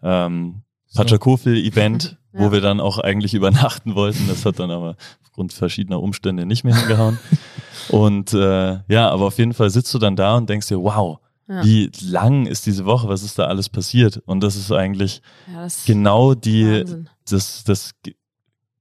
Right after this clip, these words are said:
Speaker 1: Gegenteil von dem, was, glaube ich, wenn man ausbrennt, viele Leute haben, dass du dir denkst, „Oh Gott, ich bin jetzt zweiunddreißig oder so und, äh, wo ist die
Speaker 3: Die
Speaker 1: ganze
Speaker 3: Zeit
Speaker 1: Zeit
Speaker 3: hin.
Speaker 1: hin?“
Speaker 3: Ja.
Speaker 1: Und so denkst du dir, „Woher kommt die ganze Zeit?“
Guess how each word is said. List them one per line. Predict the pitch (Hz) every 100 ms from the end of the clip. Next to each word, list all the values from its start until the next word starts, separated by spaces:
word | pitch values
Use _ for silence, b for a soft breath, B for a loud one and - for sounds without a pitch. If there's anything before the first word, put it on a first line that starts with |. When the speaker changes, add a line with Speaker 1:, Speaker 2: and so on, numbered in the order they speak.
| -
Speaker 1:
Gegenteil | 127 147 143 - 104 113
von | 117 101
dem, | 107 113 113
was, | 104 101 - b b b -
glaube | 98 110 120 127
ich, | - -
wenn | 101
man | 101 98
ausbrennt, | 85 123 - 104 117 127 - b b _
viele | - 117 107
Leute | 104 101 101 90
haben, | 92 104 113 123 b b b b b _
dass | 101 -
du | 101
dir |
denkst, | 90 101 104 - -
„Oh | 101
Gott, | 95 92 -
ich | -
bin | 95 87
jetzt | 87 90 - -
zweiunddreißig | - 98 101 98 92 110 123 98 87
oder | 90 90
so | 95 117 120
und, | 80 92 90 -
äh, | 95 92 90 92 - _ _ _
wo | 104
ist | 104
die | 110
Speaker 3:
Die |
Speaker 1:
ganze | 101 101 113
Speaker 3:
Zeit | 180
Speaker 1:
Zeit | 113 117
Speaker 3:
hin. | 104 90 82 - _ _
Speaker 1:
hin?“ | 185
Speaker 3:
Ja. | 175 _ _ _ -
Speaker 1:
Und | 98
so | 95 104
denkst | 107 104
du | 110
dir, | 104 87 - - 85
„Woher | 101 98 101 98
kommt | 104 95
die | 92
ganze | 95 95 87
Zeit?“ | 101 101 95 -